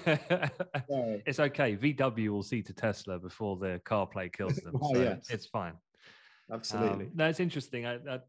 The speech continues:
Speaker 1: just, just to bolt on to what you said, I think, um, there's a lot of unknown, um, data here in terms of from a legal perspective. I
Speaker 2: Yeah.
Speaker 1: get it.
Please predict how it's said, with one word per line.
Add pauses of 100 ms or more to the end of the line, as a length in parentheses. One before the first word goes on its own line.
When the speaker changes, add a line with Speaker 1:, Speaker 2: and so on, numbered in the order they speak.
(120)
Speaker 1:
just,
just
to
bolt
on
to
what
you
said,
I
think, (800)
um, (160)
there's
a
lot
of (100)
unknown, (1200)
um, (300)
data
here
in
terms
of
from
a
legal
perspective. (220)
I
Speaker 2:
Yeah.
Speaker 1:
get
it.